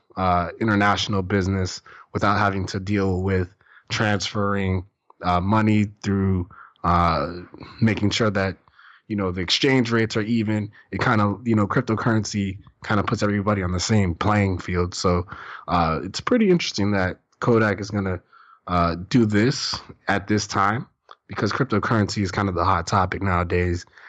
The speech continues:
And the cons-, the shareholders of Kodak are definitely buying it because it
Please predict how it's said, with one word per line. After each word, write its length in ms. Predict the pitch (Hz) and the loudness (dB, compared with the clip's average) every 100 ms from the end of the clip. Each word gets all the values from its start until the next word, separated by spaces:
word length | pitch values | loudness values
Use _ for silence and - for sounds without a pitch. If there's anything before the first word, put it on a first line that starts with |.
| - | -8
And 420 | 101 104 95 95 87 _ _ - | 0 2 2 0 -2 _ _ 0
the 460 | 107 101 101 95 95 | 4 4 4 2 0
cons-, 340 | 113 98 - - | 0 0 -2 0
the 160 | 110 | 2
shareholders 640 | 98 - 190 180 147 98 87 | 2 4 4 4 2 0 -6
of 240 | 87 95 | -6 -6
Kodak 520 | - - 101 95 92 - _ _ _ - | -4 -2 -2 -4 -6 -10 _ _ _ -10
are 120 | 82 | -6
definitely 320 | 92 110 - 104 | -4 -4 -2 0
buying 340 | 98 107 104 | 2 2 2
it 160 | 92 85 | -4 -8
because 340 | 92 95 90 | -8 -6 -4
it 200 | 95 92 | -6 -6